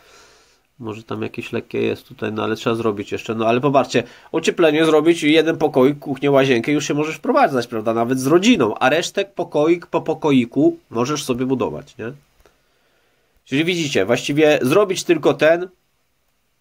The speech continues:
zrobić tylko, no i popatrzcie, no i pięćset pięćdziesiąt sześć tysięcy, dwieście czterdzieści pięć metrów kwadratowych. Kurczę, fajna okolica, powiem tak, tak? Po prostu to jest sto tysięcy funtów tylko, nie? To jest fajne. No i teraz porównajcie to do tamtych.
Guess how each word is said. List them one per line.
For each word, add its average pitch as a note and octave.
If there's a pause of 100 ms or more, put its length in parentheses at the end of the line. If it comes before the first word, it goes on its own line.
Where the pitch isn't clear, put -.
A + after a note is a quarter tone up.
(580)
zrobić D3
tylko, D3
no D3+
i F3
popatrzcie, B2
no C#3
i G#3 (560)
pięćset G3
pięćdziesiąt D#3
sześć C#3+
tysięcy, F2+
dwieście D3
czterdzieści B2+
pięć -
metrów -
kwadratowych. F2+
Kurczę, C3+
fajna B2+
okolica, C#3+
powiem A2+
tak, G2+
tak? C#3+
Po -
prostu A#2
to D3+
jest E3
sto -
tysięcy D3
funtów -
tylko, F#2
nie? G#2+ (960)
To -
jest -
fajne. - (1200)
No A#2
i D#3+
teraz F3+
porównajcie E3+
to E3
do D#3
tamtych. G#2